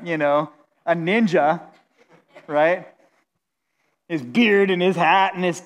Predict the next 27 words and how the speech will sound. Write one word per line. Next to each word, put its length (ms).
big 220
old 240
jacket, 540
you 100
know, 160
like, 480
cou-, 200
can't 300
see 220
the 100
guy. 300
And 100
we're 100
like, 280
"We're 280
just 200
checking 260
this 140
thing 180
out." 540
He's 340
like, 300
"Why 280
are 60
you 200
even 240
here? 440